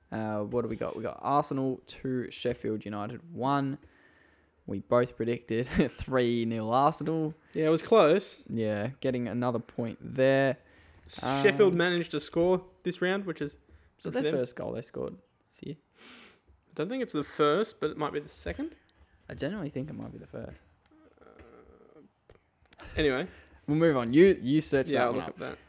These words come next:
Speaker 2: that.
Speaker 1: Um, and then the last two games, again, two surprising results. One I don't really wanna talk about as much as the other.
Speaker 2: We'll
Speaker 1: Um,
Speaker 2: start off with the, the, uh, less painful one for you.
Speaker 1: Yeah, so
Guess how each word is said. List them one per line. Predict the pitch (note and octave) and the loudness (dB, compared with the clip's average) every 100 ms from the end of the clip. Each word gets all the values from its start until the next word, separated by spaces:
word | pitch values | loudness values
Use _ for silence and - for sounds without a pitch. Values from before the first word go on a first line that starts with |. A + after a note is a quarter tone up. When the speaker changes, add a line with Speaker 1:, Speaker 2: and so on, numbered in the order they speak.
| _ - | _ -2
Speaker 2:
that. | |
Speaker 1:
Um, | B2 A#2+ A#2+ A#2 - - | 2 2 2 -2 -8 -8
and | B2+ | -4
then | B2+ | -2
the | A#2+ | 2
last | C#3 E3 F3 | 8 8 8
two | D3 | 4
games, | C#3 C3 C3 - | 2 2 0 -2
again, | A#2 - C3+ C3 C3 B2 - _ _ _ _ - _ _ _ _ _ _ _ - | -2 2 2 2 0 -4 -12 _ _ _ _ -20 _ _ _ _ _ _ _ -6
two | - A#3 A#3+ A#3 | 0 2 2 0
surprising | - G3+ - G3 F#3 F#3 F3 F3 | 2 2 4 8 8 8 4 0
results. | E3+ D3+ D3 D#3+ E3+ - - - - - - - - - | 0 2 8 8 8 6 -2 0 2 2 4 2 2 -4
One | B2 C#3 C#3+ C3+ | -2 2 4 4
I | |
don't | B2 A#2+ | 2 0
really | A#2 A2+ | -2 -4
wanna | A#2 A#2 | -4 -4
talk | C3+ A#2+ A#2+ | -2 0 0
about | A2+ | -2
as | A#2 B2 | -2 -4
much | A#2+ - | -6 -6
as | A2 | -6
the | A2+ A#2+ | 0 0
other. | A#2 A2+ C3 - _ _ - - - | 2 0 -2 -8 _ _ -20 -10 4
Speaker 2:
We'll | E3 | 6
Speaker 1:
Um, | |
Speaker 2:
start | - F#3+ G#3 | 6 6 6
off | - | 4
with | F#3 | 2
the, | E3+ D#3+ D#3 - - | 6 6 6 2 2
the, | C#3+ | 4
uh, | C#3 C3+ | 6 4
less | C#3+ C#3+ | 2 0
painful | - C#3+ C#3 C3 B2 | -4 -4 -2 -2 -4
one | A#2+ | -4
for | - | -6
you. | A#2 B2 | -4 4
Speaker 1:
Yeah, | E3 C#3+ | 4 4
so | C3+ E3+ D3+ D3 | 4 4 6 6